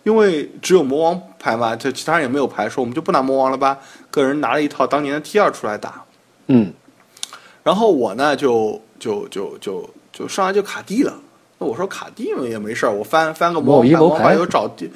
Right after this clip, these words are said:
Speaker 1: 有，
Speaker 2: 对啊。
Speaker 1: 有找地，有抓牌的。
Speaker 2: 对啊。
Speaker 1: 结果翻了半天，竟是什么对面牺牲生物啊？那刚开始几回合，对面哪有生物啊？
Speaker 2: 嗯。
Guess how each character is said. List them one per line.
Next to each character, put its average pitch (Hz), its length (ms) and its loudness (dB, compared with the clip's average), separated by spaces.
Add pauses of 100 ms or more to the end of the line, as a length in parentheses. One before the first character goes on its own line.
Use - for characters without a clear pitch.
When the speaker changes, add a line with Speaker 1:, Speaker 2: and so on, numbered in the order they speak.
(200)
Speaker 1:
有， 226 100 2
Speaker 2:
对 226 160 8
啊。 151 80 6
Speaker 1:
有 190 100 8
找 131 200 2
地， 208 160 -2
有 180 140 6
抓 175 200 4
牌 139 180 0
的。 143 220 2 (400)
Speaker 2:
对 135 120 6
啊。 - 20 8
Speaker 1:
结 120 40 6
果 120 40 4
翻 190 200 2
了 190 80 2
半 180 160 0
天， 190 140 2
竟 190 140 0
是 175 140 0
什 139 140 -4
么 127 180 2
对 170 160 0
面 160 220 -2
牺 160 160 -8
牲 180 120 -6
生 190 320 -2
物 185 60 0
啊？ 151 280 2
那 202 100 -6
刚 247 200 0
开 339 140 0
始 262 140 -4
几 156 160 -6
回 123 160 0
合， 123 180 -2
对 202 140 0
面 190 100 -4
哪 131 140 -2
有 240 120 -2
生 120 300 -4
物 - 20 -4
啊？ 104 160 -2 (300)
Speaker 2:
嗯。 139 220 2